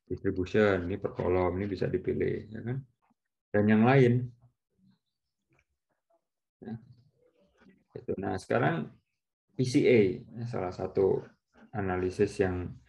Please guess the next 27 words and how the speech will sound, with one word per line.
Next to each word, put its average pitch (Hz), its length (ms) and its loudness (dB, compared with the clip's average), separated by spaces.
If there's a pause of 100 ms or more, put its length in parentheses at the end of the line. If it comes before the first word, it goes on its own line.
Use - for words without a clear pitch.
(200)
sering 92 320 -6
saya 90 160 -6
pakai. - 480 -2
Kalau 104 240 4
ini 131 320 2
melakukan 120 560 0
clustering 120 640 0 (400)
ininya, 117 560 0 (1900)
kolomnya. 107 640 0 (480)
Ya, 113 80 -2
ini 143 180 6
juga 170 220 4
bisa 135 260 4
sih. 110 220 0 (400)
Ini 127 80 0
juga 110 240 4
bisa 120 240 0
nih 104 160 -2
Anda, 92 420 -4
Anda 92 300 -8 (480)
ganti 90 320 -4
ke - 160 -4
kolom. 95 560 -2 (640)
Ininya 98 320 0 (400)
default - 480 -2
saja 113 400 -4
ya. 123 120 -6